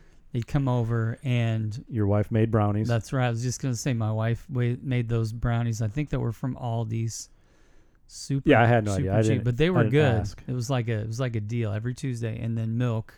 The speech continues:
Speaker 2: Yep.
Speaker 1: And so we sat around our dining room table every week, and we had brownies, and we spent about an hour and a half, maybe two hours,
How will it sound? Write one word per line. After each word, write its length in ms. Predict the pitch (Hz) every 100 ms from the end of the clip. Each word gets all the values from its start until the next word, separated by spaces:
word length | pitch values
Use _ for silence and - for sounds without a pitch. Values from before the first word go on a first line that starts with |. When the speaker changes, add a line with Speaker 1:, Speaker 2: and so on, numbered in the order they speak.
| _ _
Speaker 2:
Yep. 220 | 95 98 - _ - - _ -
Speaker 1:
And 400 | 120 120 117 113
so 160 | - 120
we 120 | 113
sat 280 | - 127 120
around 320 | 120 120 117
our 280 | 110 113 107
dining 380 | 101 110 110
room 140 | 117 113
table 520 | - 117 110 110 113 -
every 300 | 120 131 143
week, 440 | 123 113 - - _ _
and 240 | 113 113 110
we 400 | 110 107 104 - - - - - -
had 200 | 127 127
brownies, 560 | 127 120 120 120 113
and 100 | 113
we 100 | 113
spent 300 | 110 - 131
about 240 | 123 120 117
an 60 |
hour 220 | 110 117 131
and 80 |
a 40 | 131
half, 280 | 139 151 -
maybe 200 | 156 185
two 240 | - 165
hours, 460 | 127 131 170 -